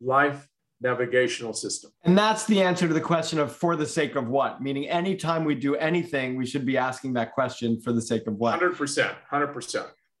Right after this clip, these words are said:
Speaker 2: You also say something interesting, that leading with character is not an instinct. It's not a natural human response, that the natural human response is to put ourselves and our needs first. And that the morality system that we all inherited is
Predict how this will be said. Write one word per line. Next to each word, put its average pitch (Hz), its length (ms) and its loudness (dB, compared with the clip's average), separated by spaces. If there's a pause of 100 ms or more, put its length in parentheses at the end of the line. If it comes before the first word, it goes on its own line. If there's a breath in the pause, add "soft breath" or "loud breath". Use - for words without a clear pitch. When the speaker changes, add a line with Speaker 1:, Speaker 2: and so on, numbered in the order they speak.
Speaker 2:
You 233 160 4
also - 260 2
say 214 180 0
something 190 340 2
interesting, 165 520 0
that 143 220 -2
leading 233 460 2
with 208 160 0
character 175 360 -2
is 143 100 -4
not 151 200 -2
an 147 120 -4
instinct. 127 640 -8
It's - 160 0
not 165 260 8
a 160 120 6
natural 143 580 2
human 135 360 2
response, 131 460 0
that 127 160 -6
the 143 100 2
natural 156 540 0
human 160 400 0
response 139 720 -2 (400 soft breath)
is 156 200 -2
to 170 80 0
put 160 320 -2
ourselves 147 680 0
and 143 140 -2
our 131 260 0
needs 127 320 -2
first. - 520 -4 (500 soft breath)
And 151 180 2
that 160 120 -2
the 170 60 2
morality 165 720 2
system 156 420 -2
that 151 80 4
we 151 140 2
all 147 200 2
inherited 156 500 -4
is 135 140 -4